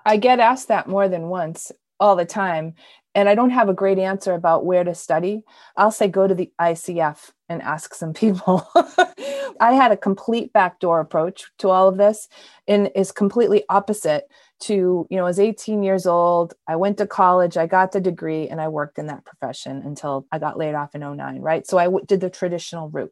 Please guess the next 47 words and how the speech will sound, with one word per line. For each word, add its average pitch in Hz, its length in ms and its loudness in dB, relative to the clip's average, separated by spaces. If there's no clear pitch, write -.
When 214 220 2
I 202 140 2
did 175 300 -2
this, 226 720 4
again, 220 340 4
I'll 180 140 6
go 233 160 4
back 285 300 4
to 285 100 0
what's 254 180 4
happening 247 480 4
now. 233 300 2
A - 20 -2
lot 196 240 6
of - 60 0
people 247 260 0
are 208 160 2
uprooted. 185 600 -2
A 185 60 -4
lot 190 220 4
of 214 60 0
people 220 260 -2
have 190 140 2
to 180 100 -2
refigure 208 600 -2
themselves 180 520 -2
out. 156 240 -2
So 240 180 2
there 214 140 4
might 220 220 4
be 226 100 -2
some 220 560 0
new 220 280 2
organizers 175 800 0
listening 156 480 -10
to 165 100 -12
this. - 360 -14
There 196 120 4
might 202 200 4
be 214 100 -2
some 208 220 -2
new 226 140 0
productivity 185 680 -2
professionals 156 720 -10
listening 151 420 -12
to 156 100 -16
this. - 360 -14